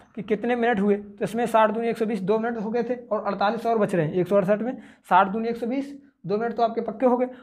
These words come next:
और अड़तालीस और बच रहे तो क्या हो जाएंगे, अड़तालीस जो बच रहे वो सेकंड है, एक सौ अड़सठ सेकंड है, तो अड़तालीस सेकंड बज जाएंगे।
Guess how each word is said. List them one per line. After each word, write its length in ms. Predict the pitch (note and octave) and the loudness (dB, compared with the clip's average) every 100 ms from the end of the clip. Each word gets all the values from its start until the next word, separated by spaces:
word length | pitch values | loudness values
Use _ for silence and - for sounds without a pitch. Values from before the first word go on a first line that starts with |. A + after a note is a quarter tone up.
| - | 0
और 140 | G3+ | 2
अड़तालीस 440 | G3 G3 G#3+ A#3 A#3+ | 2 4 4 4 2
और 100 | A#3+ | 2
बच 160 | A#3 | 0
रहे 100 | A#3+ | -2
तो 100 | A#3 A3+ | -8 -10
क्या 220 | - B3 | -2 0
हो 100 | G#3+ | 2
जाएंगे, 220 | G#3 F3+ | 0 0
अड़तालीस 320 | F3 G3+ G#3+ | 0 0 0
जो 100 | G3 | 0
बच 140 | G#3 G#3+ | -2 -2
रहे 80 | |
वो 100 | A#3 | -2
सेकंड 320 | A3+ G#3 A#3+ C4 | 0 2 4 4
है, 100 | B3+ | 2
एक 60 | |
सौ 100 | A#3+ | 2
अड़सठ 200 | A#3 A#3 A3+ | 0 0 0
सेकंड 320 | A3 A#3+ A#3 | 0 0 0
है, 100 | B3 | -4
तो 320 | - - F3+ | -10 -8 -2
अड़तालीस 320 | E3+ E3+ E3+ | 2 2 0
सेकंड 240 | F#3 G#3+ A#3 | -4 -4 0
बज 100 | G#3 | 0
जाएंगे। 260 | G3 F#3+ | 0 -2